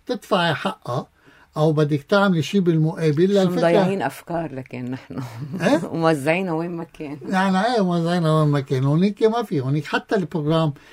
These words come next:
Speaker 1: يلي بتشوفيه على التلفزيون وما نقول لهون، مجبور التلفزيون اللبناني ينقل ويقول اسمه، مشان هيك بحطه بالأجنبي آخر البروجرام، من وين أخدين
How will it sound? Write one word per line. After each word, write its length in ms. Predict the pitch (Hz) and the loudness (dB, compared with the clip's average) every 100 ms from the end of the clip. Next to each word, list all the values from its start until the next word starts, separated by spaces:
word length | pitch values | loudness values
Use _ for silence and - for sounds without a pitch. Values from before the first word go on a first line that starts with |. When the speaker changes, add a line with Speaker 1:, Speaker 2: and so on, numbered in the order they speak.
| - - | -8 0
Speaker 1:
يلي 220 | 143 151 | 2 2
بتشوفيه 400 | 139 - 147 190 | 0 -4 0 2
على 120 | 147 | 2
التلفزيون 640 | 143 143 127 127 113 127 120 | 2 0 0 -2 0 -2 -2
وما 240 | 120 127 | -2 -4
نقول 320 | 156 175 175 | -2 0 2
لهون، 380 | 143 123 135 170 - - - 139 | 2 2 0 -2 -4 -20 -8 0
مجبور 600 | 151 180 151 170 262 214 | 4 4 4 4 4 4
التلفزيون 800 | 151 175 147 147 131 156 156 | 2 2 4 2 2 4 4
اللبناني 720 | 139 127 123 123 123 107 160 - - - - - | 2 2 -2 -4 -4 -4 -8 -8 -20 -20 -18 -2
ينقل 520 | 139 196 269 226 156 | 2 6 6 4 2
ويقول 640 | 143 151 185 214 214 233 - | 4 4 4 4 4 4 0
اسمه، 240 | 226 - 139 | -4 0 0
مشان 260 | 135 160 | 2 4
هيك 200 | 180 202 | 4 6
بحطه 440 | 175 147 202 - 165 | 4 4 0 2 4
بالأجنبي 800 | 151 175 175 135 135 120 127 143 | 4 6 4 6 2 2 0 0
آخر 180 | 139 139 | 2 0
البروجرام، 720 | 127 123 135 123 131 151 196 - - - 156 | 0 -2 -2 0 0 2 0 -2 -20 -2 4
من 160 | 156 | 8
وين 300 | 165 202 214 | 10 8 8
أخدين 640 | 202 151 - 180 165 175 | 4 2 2 4 6 6